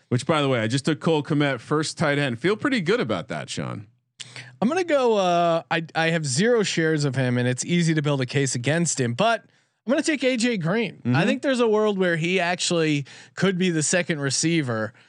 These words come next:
Speaker 2: Not crazy. Um, again, this is a best ball strategy. I, w-, I wouldn't probably draft him in a managed league 'cause he's a guy where you wouldn't know when to actually play him.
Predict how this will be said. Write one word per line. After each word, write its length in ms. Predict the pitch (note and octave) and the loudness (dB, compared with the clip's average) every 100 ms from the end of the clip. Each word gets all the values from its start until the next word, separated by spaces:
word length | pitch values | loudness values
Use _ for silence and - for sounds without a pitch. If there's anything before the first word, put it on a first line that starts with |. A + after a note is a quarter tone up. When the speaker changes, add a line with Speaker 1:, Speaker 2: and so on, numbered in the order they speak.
| _ _ - | _ _ -4
Speaker 2:
Not 260 | E3 G#3 A#3 | 0 0 -2
crazy. 760 | - B3 A3+ F#3 B2 G#2+ B2+ - D3 | 0 0 2 -2 -2 -6 -8 -8 -4
Um, 320 | C#3 C#3 D3 | -2 -2 -2
again, 300 | F3 B3 D#3 | -2 0 -2
this 160 | F3+ | -4
is 60 | B3 | -2
a 60 | F#3 | 0
best 240 | A3 - | -2 0
ball 160 | G3 D3+ | 0 -2
strategy. 540 | - G#3 F3 B2+ A#2+ | 0 0 0 -2 -2
I, 60 | C#3 | 0
w-, 180 | F#3+ | 0
I 80 | F3 | 0
wouldn't 280 | F#3 B3+ A3+ | 0 0 0
probably 520 | - G3 F#3+ F3 D3+ C#3 _ _ _ | 0 0 2 0 0 -6 _ _ _
draft 260 | - E3 D#3+ | -2 0 0
him 120 | D3+ | -2
in 100 | D3+ | 0
a 60 | C3+ | 0
managed 440 | C#3 C#3+ C3+ A2 | 0 0 -2 -2
league 280 | D3+ D#3+ B2 | -2 -2 -2
'cause 140 | C#3 | -2
he's 120 | E3+ | 0
a 60 | E3 | 2
guy 200 | E3 D#3 | 0 0
where 280 | D3+ C#3+ D3+ | -2 -2 -2
you 200 | C3 D3 | 0 -2
wouldn't 300 | D#3+ F#3+ F3+ | 0 0 0
know 200 | E3 D#3+ | -2 0
when 220 | D3+ D#3 | 0 0
to 40 | D3 | 0
actually 360 | C#3 C#3 C3+ A#2 | 0 -2 -4 -6
play 380 | - C#3 D#3+ | -4 -2 -2
him. 240 | A2 F#2 | -2 -8